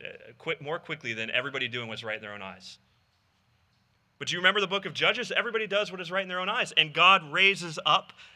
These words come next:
saviors or deliverers to rule over the people. Verse twenty-one, "Saviors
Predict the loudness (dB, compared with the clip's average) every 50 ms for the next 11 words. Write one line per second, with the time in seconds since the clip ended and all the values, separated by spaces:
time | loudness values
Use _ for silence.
0 | _ _ _ _ _ _ _ -10 -8 -6 -2 2 4 4 4 4 2 0 0 0
1 | 0 0 -2 -6 -8 -8 -8 -8 -10 -8 -2 0 0 0 0 0 0 2 2 0
2 | 0 -2 -6 -8 -10 -10 -8 -6 -4 -2 -2 -2 -2 -4 -8 -10 -8 -6 -6 -6
3 | -4 -6 -8 -6 -4 -6 -6 -6 -6 -6 -4 -4 -4 -4 -2 0 0 0 0 -2
4 | -6 -8 -2 2 2 2 2 2 -2 -2 -2 -2 -4 -6 -10